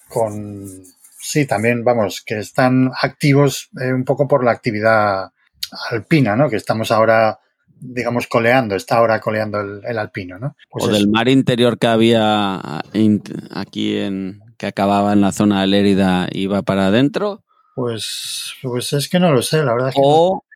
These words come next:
Speaker 2: o
Speaker 1: Zona
Speaker 2: depende de la edad, puede ser aquello sobre el cual los deslizamientos se están moviendo, ¿no? Que también era
Speaker 1: Sí.
Speaker 2: un nivel bastante interesante.
Speaker 1: No tengo
Speaker 2: De hecho,
Speaker 1: yo
Speaker 2: yo diría que era más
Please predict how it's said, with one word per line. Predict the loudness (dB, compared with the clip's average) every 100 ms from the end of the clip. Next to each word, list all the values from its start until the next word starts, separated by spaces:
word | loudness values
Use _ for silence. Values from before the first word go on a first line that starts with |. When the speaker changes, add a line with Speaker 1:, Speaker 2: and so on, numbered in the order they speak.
| -4
Speaker 2:
o | -2
Speaker 1:
Zona | 0
Speaker 2:
depende | 0 2 4
de | 4
la | 4 4
edad, | 4 4
puede | 2 0 0
ser | 0 0 -2
aquello | -4 -4 -2 0
sobre | 0 2 2 2 -2 -4
el | -4 0
cual | 2 2 2 0
los | 0
deslizamientos | 0 0 0 -2 0 0 2 0
se | -2
están | -4 -2 -2
moviendo, | -2 0 -2 -2
¿no? | -2
Que | -2
también | 0 0 0
era | 0 0 -2 -2 -6 -12 _ _ _
Speaker 1:
Sí. | -14 -10 -4 -4 -4 -6 _ _ _ -4
Speaker 2:
un | 2 4
nivel | 6 4 2
bastante | 0 0 -2 -2
interesante. | -2 -4 -6 -6 -6 -8 -14 -18 _ _ -16
Speaker 1:
No | -10 -4
tengo | 0 2
Speaker 2:
De |
hecho, | 2 2
Speaker 1:
yo | 2
Speaker 2:
yo |
diría | 2 2 2
que | 2
era | 0
más | 2 0